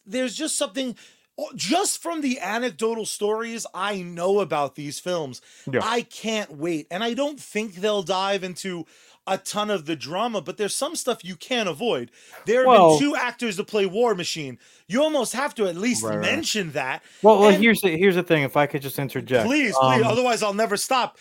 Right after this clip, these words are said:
Speaker 2: <laughs>
Speaker 1: Clearly, I'm just gushing.
Speaker 2: It's like you're just going on and on about He-Man or something like that. It's ridiculous. Come on, bro.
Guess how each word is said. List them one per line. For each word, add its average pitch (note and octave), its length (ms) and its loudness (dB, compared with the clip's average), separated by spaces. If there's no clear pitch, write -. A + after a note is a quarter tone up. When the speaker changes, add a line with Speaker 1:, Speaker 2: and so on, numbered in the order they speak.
Speaker 2:
<laughs> E3 120 -2
Speaker 1:
Clearly, B3+ 380 4
I'm F#3 160 2
just A#2+ 220 -4
gushing. F#3+ 500 -4
Speaker 2:
It's - 120 -10
like F#3+ 160 6
you're F3 80 2
just D3+ 180 2
going E3 280 10
on E3 180 8
and D#3+ 100 4
on D#3+ 160 4
about C#3+ 220 6
He-Man F#3 340 6
or C3 80 2
something C3 260 -2
like B2 140 0
that. B2 160 2
It's A#2 140 -4
ridiculous. C3+ 560 4
Come G#3+ 160 4
on, D3 180 8
bro. D#3+ 240 8